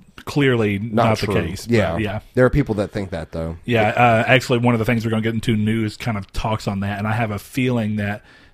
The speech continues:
Speaker 1: the P S V R version might even be exclusive to one version, but we'll get into that in a minute. Mister Danny Candyman Villalobos, another one of our patrons, says, "Backward compatibility with all generations," which is a very, very common one. I know that's something people have been wanting for a long time.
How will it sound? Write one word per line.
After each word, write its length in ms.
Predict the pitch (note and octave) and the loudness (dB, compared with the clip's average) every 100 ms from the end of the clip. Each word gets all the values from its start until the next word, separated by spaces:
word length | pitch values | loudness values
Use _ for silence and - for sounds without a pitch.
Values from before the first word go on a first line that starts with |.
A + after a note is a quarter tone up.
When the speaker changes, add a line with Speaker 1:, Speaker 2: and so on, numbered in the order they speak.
| _ | _
Speaker 1:
the 60 | G2+ | -2
P 160 | - A#2+ | 0 0
S 80 | |
V 180 | G#2+ A2+ | 0 0
R 160 | A#2 A2 | 2 2
version 400 | G#2 A2 G#2 G#2 | 0 -2 -2 -2
might 180 | G2+ G#2 | -2 -2
even 220 | G#2 G2+ | -2 -2
be 340 | G2+ G2+ G2 G2 | -2 -2 -4 -6
exclusive 680 | - - G#2+ G2+ G2+ G2 | -10 -6 -6 -6 -8 -10
to 260 | - G#2+ G2 | -8 -6 -4
one 380 | G2 G#2+ G#2+ G#2 | -4 -4 -4 -2
version, 380 | G#2 G2+ G2 | -2 -4 -4
but 200 | G2 G#2 | -8 -6
we'll 140 | D3 E3+ | -2 0
get 140 | C3 | 0
into 140 | A2+ G2+ | 0 -2
that 120 | F#2+ | -4
in 60 | |
a 40 | F#2 | -4
minute. 220 | G2 G2+ - - - | -6 -8 -12 -10 2
Mister 240 | F#3 F3 | 2 4
Danny 640 | D3+ E3 F#3 F#3+ F#3 F#3 - | 4 6 6 4 4 2 -2
Candyman 760 | G3+ G3+ E3+ C#3+ D#3+ D#3+ D3+ | 0 2 2 0 0 0 0
Villalobos, 800 | C3 C3 B2+ A#2+ B2 A#2+ B2 - | -2 0 2 2 2 2 0 0
another 200 | B2+ B2+ | 0 2
one 120 | A2+ | 2
of 100 | G#2+ | 0
our 80 | G#2 | -2
patrons, 420 | - G#2 G#2+ G2+ | -2 -2 -4 -4
says, 280 | - C3 A#2 | 0 2 2
"Backward 580 | A2+ D#3+ G#3 A3+ G#3+ F3+ | 2 2 2 2 0 -2
compatibility 760 | E3 D#3 D#3 D#3+ C3 B2+ B2+ A#2+ | -6 0 0 2 0 0 0 0
with 100 | A2 | 0
all 140 | A2 | -2
generations," 600 | A2+ A2+ A#2 A2+ G2 F#2+ | 0 0 0 -2 -4 -8
which 140 | A2 | -8
is 60 | G2+ | -8
a 80 | G2+ | -10
very, 500 | G#2+ D3+ D#3 A#2 G#2 | -2 0 2 0 -2
very 300 | G#2 A2 G2+ | 0 0 -2
common 400 | - A2 G#2 F#2+ | -2 -4 -4 -6
one. 180 | F#2 G2+ - - - | -10 -12 -16 -16 -2
I 120 | A#2+ | 2
know 120 | C#3+ | 4
that's 160 | C#3+ B2 | 4 2
something 240 | C3+ B2 | 0 0
people 220 | G#2+ A#2+ | 0 2
have 80 | A2+ | 2
been 100 | A2+ | 2
wanting 240 | A2+ A2+ G#2+ | 2 2 0
for 100 | G#2 | -4
a 60 | |
long 220 | G2 F#2+ | -6 -6
time. 260 | G2+ G2 F#2 | -6 -8 -10